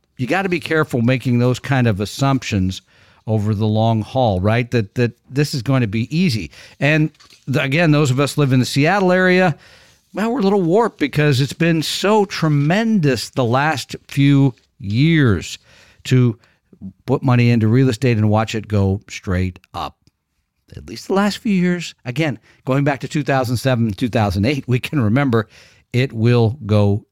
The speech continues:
down. So what about this? Real estate or stocks? Well, in my mind, real estate should be thought of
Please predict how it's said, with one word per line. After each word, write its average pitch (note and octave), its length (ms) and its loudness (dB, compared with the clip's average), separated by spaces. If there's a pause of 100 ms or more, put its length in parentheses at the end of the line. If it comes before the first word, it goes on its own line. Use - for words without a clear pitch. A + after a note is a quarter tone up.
(120)
down. E2 400 -4 (100)
So F#3 340 0 (360)
what E3+ 260 2
about A#3 300 0
this? - 360 -6
Real F#3 280 2
estate G#3+ 440 -2
or D#3+ 160 0
stocks? E3+ 520 -2
Well, D#3+ 320 0 (160)
in C#3 160 4
my G#3+ 240 4
mind, C3+ 420 2
real F#3+ 300 0
estate C#3 480 -2 (220)
should D3+ 280 -4
be C#3+ 360 -2 (240)
thought C#3 260 0
of A#2+ 260 -2